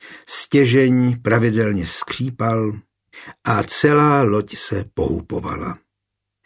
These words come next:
Bylo to uklidňující, stejně jako černé nebe s jiskrami hvězd nad hlavou. Chvíli je pozoroval. Tam někde je Bůh.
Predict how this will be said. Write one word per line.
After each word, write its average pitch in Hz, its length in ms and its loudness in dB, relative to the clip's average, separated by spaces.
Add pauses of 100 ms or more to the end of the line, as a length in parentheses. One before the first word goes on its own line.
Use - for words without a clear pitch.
(440)
Bylo 110 260 2
to 117 160 2
uklidňující, 98 1080 -2 (200)
stejně 143 500 4
jako 123 380 2
černé 110 580 2
nebe 117 320 2
s - 160 -6
jiskrami 101 580 -2
hvězd 95 580 -4
nad 87 220 -6
hlavou. 90 500 -6 (960)
Chvíli 151 400 2
je 143 140 2
pozoroval. 87 1000 -4 (420)
Tam 127 380 -2
někde 101 400 -2
je 95 240 -4
Bůh. 82 760 -14